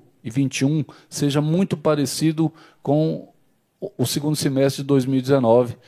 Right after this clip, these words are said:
anterior à pandemia. Então, nós temos muita expectativa em relação a isso. A segurança jurídica, ela é importante para o empresário. É,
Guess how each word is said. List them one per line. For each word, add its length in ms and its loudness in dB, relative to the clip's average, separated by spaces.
anterior 420 2
à 40 2
pandemia. 600 2
Então, 160 2
nós 220 2
temos 260 0
muita 380 2
expectativa 680 -4
em 60 -2
relação 480 -4
a 60 -2
isso. 300 -6
A 80 -4
segurança 540 2
jurídica, 640 0
ela 260 2
é 40 4
importante 640 0
para 100 -8
o 40 -6
empresário. 600 -2
É, 400 -2